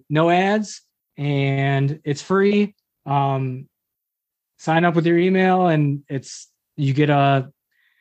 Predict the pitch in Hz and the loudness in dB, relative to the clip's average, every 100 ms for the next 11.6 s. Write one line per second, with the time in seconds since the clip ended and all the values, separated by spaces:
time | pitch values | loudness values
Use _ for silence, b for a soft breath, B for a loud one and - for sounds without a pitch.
0 | _ _ 127 165 165 180 156 170 180 180 | _ _ -2 -2 2 2 2 2 2 2
1 | 175 180 175 156 - 170 180 170 170 160 | 2 0 0 -2 0 -2 0 0 -2 -4
2 | - - _ _ 175 170 160 156 147 151 | -6 -20 _ _ -4 0 0 0 0 0
3 | 147 143 143 131 123 123 120 120 123 120 | 2 0 -2 -4 -4 -6 -4 -2 -4 -4
4 | b b b b b - - 151 170 180 | b b b b b -4 2 2 2 0
5 | 175 175 175 165 165 156 143 139 135 135 | 0 0 2 2 0 -4 -4 -2 -2 -2
6 | 135 151 _ _ - 131 135 214 165 - | -4 -8 _ _ -10 -6 -2 0 0 -2
7 | - - - 180 185 175 180 185 190 185 | -16 -18 -2 0 2 2 0 2 2 0
8 | - 208 156 147 165 - 208 156 226 - | -6 -6 -4 -2 -2 0 0 2 -2 -2
9 | B B B 165 160 156 180 - 185 175 | B B B -2 2 2 0 -4 0 2
10 | 185 185 190 180 175 165 147 - 156 147 | 4 2 0 2 2 0 -6 -8 -6 -4
11 | 147 151 156 143 143 139 | -6 -8 -4 -2 -2 -4